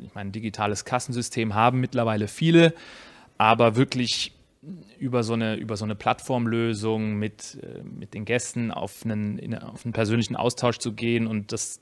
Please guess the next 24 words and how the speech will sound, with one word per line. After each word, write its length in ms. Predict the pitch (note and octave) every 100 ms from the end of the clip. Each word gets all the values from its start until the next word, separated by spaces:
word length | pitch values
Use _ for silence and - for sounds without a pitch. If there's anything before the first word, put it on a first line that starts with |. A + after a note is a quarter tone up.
| -
als 180 | - -
Marketing-Tool 920 | G#2+ A2 C#3 C#3+ - B2 - C3 C3
irgendwie 340 | B2+ B2 A2+ A#2
auch 140 | A#2
zu 160 | - B2
nutzen, 460 | A#2+ A2 B2+ A#2 - - - - - _
ähm, 320 | - A#2 A2+ A#2+ - G#3
so 220 | C3 A#2+
weit 180 | A2+ -
gehen 180 | A#2 A#2
die 80 |
Kapazitäten 800 | A#2 A2+ G#2+ - A2 A#2 G#2+ B2+
da 140 | A2 F2+
oft 260 | F2 -
gar 180 | G2+ G#2
nicht. 240 | G#2+ -
Ja. 180 | - G2+
Da 100 | G#2
ist 160 | G#2 -
man 100 | G#2
halt 160 | G#2+ G#2
froh, 400 | - A#2 B2 A2
wenn, 380 | A2+ A2 A2 F2+
ähm, 420 | A2 G#2 G2+